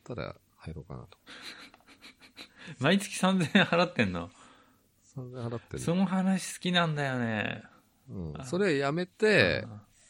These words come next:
Speaker 2: あ。
Speaker 1: あ、一月で終わるから。一月解約行くって。
Speaker 2: スポーツジム通ってないスポーツジムに金払うことになった経緯が好きなんだよね、その話。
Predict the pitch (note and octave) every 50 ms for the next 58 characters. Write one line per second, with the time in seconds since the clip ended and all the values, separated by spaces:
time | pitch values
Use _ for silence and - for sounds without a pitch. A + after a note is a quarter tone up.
0 | _ _ _ _ - C3+ C3 - - G#3+ G#3+ G#3+ - - D#3 G#2 E2+ D#2+ E2 F2+
1 | F2+ F2+ - - - - - - - _ _ _ _ _ _ _ _ _ _ _
2 | - A#2 A2 - - - D#3 D#3 - - B2 - - A#2+ A#2+ A#2+ A#2+ A2+ - A#2
3 | G#2+ - - A2+ - - - - - - - G3 G#3 A3+ A3 D3+ G3 G#3 G3 G3+
4 | G#3+ G3+ F3 C#3+ - - - - G3 F#3+ F#3+ F#3+ - G3 F#3+ F#3+ F#3+ F3 D3 -
5 | - - D3 D3+ D3+ C#3 - - D3 D3+ D#3 D3 C3+ B2 A2 G#2+ G#2 F#2+ F2+ -
6 | - - - - - - - - - C#3 D3+ D#3 C3+ A#2+ - D#3 D#3+ E3 - -
7 | C#3+ B2 B2+ A#2+ A2 G#2+ G#2 G2+ - - - C#3+ D3+ D#3+ E3 D#3 C#3 B2+ - -
8 | - - C3+ B2+ B2+ C3+ B2+ B2+ B2+ B2+ A#2+ A#2 A#2 A#2 A#2 A2+ A2+ A#2 A#2+ A#2
9 | - B2 A2+ G#2 A2 G#2+ A2 A2 G#2+ - - - G#2+ A2